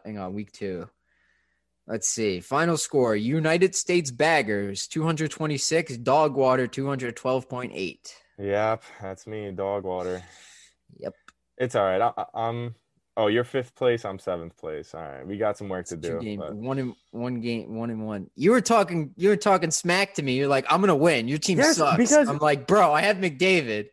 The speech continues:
Speaker 1: Calm
Speaker 2: No,
Speaker 1: down."
Speaker 2: I, I swear, if, if McDavid had, if McDavid had a normal night,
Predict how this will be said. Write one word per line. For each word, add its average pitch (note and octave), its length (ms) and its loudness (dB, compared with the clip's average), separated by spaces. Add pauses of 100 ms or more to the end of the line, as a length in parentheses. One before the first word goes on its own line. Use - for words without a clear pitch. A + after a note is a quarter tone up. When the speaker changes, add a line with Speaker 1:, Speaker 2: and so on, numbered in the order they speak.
Speaker 1:
Calm F3 100 0
Speaker 2:
No, F#3+ 260 6
Speaker 1:
down." A2+ 360 2
Speaker 2:
I, D3 120 2
I C#3+ 240 0
swear, C#3 480 4
if, B2+ 260 -2
if B2+ 140 2
McDavid C#3 600 4
had, D#3+ 220 4
if C3+ 100 2
McDavid D3+ 420 2
had F#3+ 120 4
a E3 80 4
normal B2+ 560 0
night, A#2 460 -2